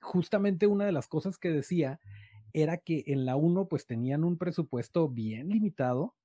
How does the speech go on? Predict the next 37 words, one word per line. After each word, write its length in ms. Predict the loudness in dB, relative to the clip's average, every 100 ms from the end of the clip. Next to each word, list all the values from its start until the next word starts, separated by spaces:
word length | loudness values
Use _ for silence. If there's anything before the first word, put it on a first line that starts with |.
| _ _ -20 2
porque 220 | 4 4
también 420 | 2 0 0 0 -6 _ -2
esta 260 | -2 0 -2
película, 520 | -2 -2 0 0 0
o 80 | -2
sea, 160 | -2 -6 -8
y 160 | -8 -8 _ _
para 220 | 2 2
separar 400 | 2 0 0 2
un 100 | 0
poquito, 540 | -2 -6 -6 0 -2 -2 -12 -8 -4 0
Gremlins 560 | 2 4 4 2 2
uno 360 | 0 2 0 -2 -8 -4
es 280 | -4 -2 -2
una 180 | -2
película, 1000 | -2 -4 -2 -4 -2 0 0 0 0 -4 _ -4
es 120 | 0
una 160 | 2 2
comedia 360 | 0 2 2
oscura, 500 | 0 -2 0 0 -2 _ _ _ _ _ -20 _ -8
así 220 | -4 0
se 120 | 0
podría 340 | 2 2 2
llamar. 340 | 2 2 0 -6
Es 140 | -2
una 180 | 0 0
película 500 | 0 0 2 2 2
que 120 | -2
se 140 | -8 -6
supone 400 | -2 0 2 2
iba 140 | 0
a 40 |
ser 200 | 0 -4
como 220 | -2 -4 -2
más 320 | -2 -2 -4
de 80 | -4
terror, 500 | 0 2 4 2